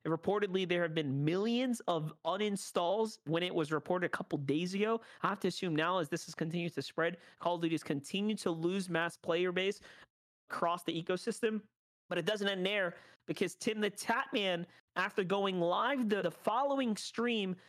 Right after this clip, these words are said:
was bombarded with messages and comments. It was almost all his, his channel would talk about.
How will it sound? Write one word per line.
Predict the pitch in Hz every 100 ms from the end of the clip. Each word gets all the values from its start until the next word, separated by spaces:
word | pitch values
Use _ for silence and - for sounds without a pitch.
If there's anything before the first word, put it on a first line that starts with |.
| - -
was | 165 185 151
bombarded | 139 131 160 139 123 156 240 269 254 190
with | 196 180 - _ _ _
messages | 127 175 254 262 262 196 226 220 196 170
and | 170 156 147
comments. | - 226 220 214 190
It |
was | 170
almost | 185 226 214 -
all | 180 247
his, | 233 233 - - -
his | 175 -
channel | - 220 240 214
would | 170
talk | - 277 294
about. | 185 170 160